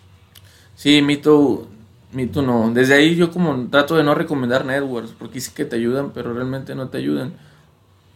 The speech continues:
Pero, por ejemplo, en, en Zona Clandestina tengo mi network que es One R P N, que se supone, se supone que es una network que sí ayuda a,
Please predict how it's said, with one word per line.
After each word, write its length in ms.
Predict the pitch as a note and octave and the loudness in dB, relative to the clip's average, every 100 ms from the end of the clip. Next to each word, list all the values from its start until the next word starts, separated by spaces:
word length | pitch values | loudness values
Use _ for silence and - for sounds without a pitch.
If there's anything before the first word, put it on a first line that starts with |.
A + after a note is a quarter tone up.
| _ | _
Pero, 880 | - B2 A#2+ A#2 A#2 A2 A2 A2 G#2+ - - - - - | 2 6 6 6 4 4 2 -2 -6 -12 -18 -20 -20 -4
por 120 | C3 | -2
ejemplo, 300 | C3+ C#3+ C3 | 0 2 2
en, 220 | B2+ B2 C3 | 0 0 0
en 180 | B2+ | 0
Zona 200 | A#2+ D3+ | 0 -2
Clandestina 600 | E3 D#3 B2 - F3+ A3+ - _ _ _ _ _ _ | 0 0 -2 -2 -2 -2 -8 _ _ _ _ _ _
tengo 260 | A#2 B2 C#3 | -4 -2 -2
mi 160 | C#3 | 0
network 580 | A#2 A#2 A#2+ B2+ C3 C3 - _ _ _ _ _ - | 0 0 0 0 0 -2 -8 _ _ _ _ _ -2
que 140 | A2+ | 2
es 280 | A2+ A2 - _ | 2 0 -10 _
One 240 | A#2+ C3 | 0 2
R 100 | C#3 | 2
P 140 | C3+ C#3 | 0 -2
N, 160 | G3 - - _ | -2 -4 -16 _
que 80 | B2 | -12
se 140 | - | -10
supone, 340 | D3 D3 C3+ | -6 -4 -4
se 100 | A2 | -6
supone 320 | A#2 A2+ C#3 C#3 | -10 -6 -6 -4
que 100 | C#3+ | -4
es 100 | C#3+ | -4
una 500 | C3+ C3+ B2+ A#2 A2 | -2 0 0 0 -4
network 760 | - A#2+ C3 B2+ B2+ C3+ C#3 | -8 -6 -4 -2 -2 -2 -4
que 100 | C3+ | -8
sí 140 | - B2 | -6 -2
ayuda 440 | A#2 A#2+ A#2+ A#2+ | 0 2 2 2
a, 340 | G2+ G#2+ G2 | 2 -2 -4